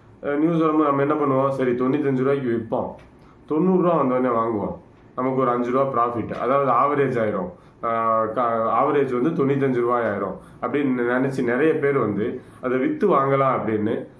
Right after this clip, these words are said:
அஹ், ஒரு தொண்ணூத்தஞ்சு ரூபாய்க்கு விற்பாங்க. வித்தோடனே என்ன ஆகும்? டக்குன்னு மார்க்கெட் ஏறிடும்,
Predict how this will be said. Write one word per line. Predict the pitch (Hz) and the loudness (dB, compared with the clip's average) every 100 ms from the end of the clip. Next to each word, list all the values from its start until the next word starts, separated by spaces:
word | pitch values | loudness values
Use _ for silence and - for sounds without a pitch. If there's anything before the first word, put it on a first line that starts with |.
| - | -8
அஹ், | 120 120 120 | -4 0 0
ஒரு | 117 | 0
தொண்ணூத்தஞ்சு | 143 143 156 143 | 0 0 2 0
ரூபாய்க்கு | 131 139 135 117 | 2 0 0 -2
விற்பாங்க. | 95 113 101 92 - - - - - - - - | 0 -4 -4 -8 -12 -20 -20 -20 -20 -20 -16 -10
வித்தோடனே | 160 196 185 | -2 2 2
என்ன | 165 165 | 4 2
ஆகும்? | 143 135 135 - - - - - - 139 | 2 0 -2 -8 -14 -20 -20 -20 -14 -2
டக்குன்னு | 160 170 180 | 0 2 2
மார்க்கெட் | 143 147 143 120 | 2 2 0 2
ஏறிடும், | 120 123 104 90 | 2 2 0 -4